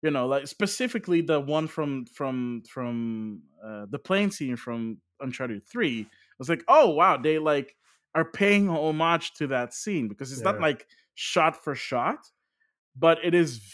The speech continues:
Speaker 1: very super duper similar.
Speaker 2: Yep.
Speaker 1: Um, except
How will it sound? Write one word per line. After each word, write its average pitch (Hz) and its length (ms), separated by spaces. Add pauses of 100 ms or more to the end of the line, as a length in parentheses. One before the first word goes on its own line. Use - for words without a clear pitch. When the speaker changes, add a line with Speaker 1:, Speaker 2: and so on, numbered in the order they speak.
Speaker 1:
very 165 640 (160)
super - 680
duper 131 320
similar. 120 580 (240)
Speaker 2:
Yep. 117 180
Speaker 1:
Um, 123 260
except 139 420